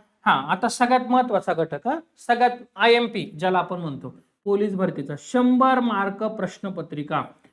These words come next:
हे काय करायचं? नव्वद मिनिट टाइम लावायचा. नव्वद मिनिटाचा काय करायचा बाळांनो? टाइम लावायचा किंवा वेळ लावा. बरोबर, हा, अजिबात हालायचं नाही.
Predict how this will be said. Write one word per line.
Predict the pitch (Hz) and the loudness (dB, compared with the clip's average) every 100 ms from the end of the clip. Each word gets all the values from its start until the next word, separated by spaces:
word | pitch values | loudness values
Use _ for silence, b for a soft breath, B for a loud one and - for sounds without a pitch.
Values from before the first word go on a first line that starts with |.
| _ | _
हे | 247 | 0
काय | 262 285 | 2 4
करायचं? | 262 220 214 233 233 | 4 2 0 -4 2
नव्वद | 247 254 254 269 | 4 4 4 2
मिनिट | 254 233 233 233 | 2 0 -2 0
टाइम | 208 190 | 0 2
लावायचा. | 156 143 135 135 123 _ _ _ _ 196 | 0 0 -4 -8 -14 _ _ _ _ -2
नव्वद | 208 214 | 0 0
मिनिटाचा | 180 170 160 175 214 | -2 -6 -4 0 0
काय | 214 208 | 0 0
करायचा | 208 180 170 | 2 2 2
बाळांनो? | 175 170 180 233 233 | -2 -2 -2 -4 2
टाइम | 233 233 220 | 2 4 4
लावायचा | 175 165 165 208 233 233 | 4 4 0 0 -2 -4
किंवा | 226 | -2
वेळ | 214 220 220 | 0 2 4
लावा. | 190 165 214 - _ _ | 4 4 2 -2 _ _
बरोबर, | 185 247 262 233 247 240 | 2 4 6 6 6 6
हा, | 294 208 | 4 0
अजिबात | 214 254 285 277 | 0 2 2 4
हालायचं | 269 185 165 180 | 2 2 -2 -6
नाही. | 151 | -8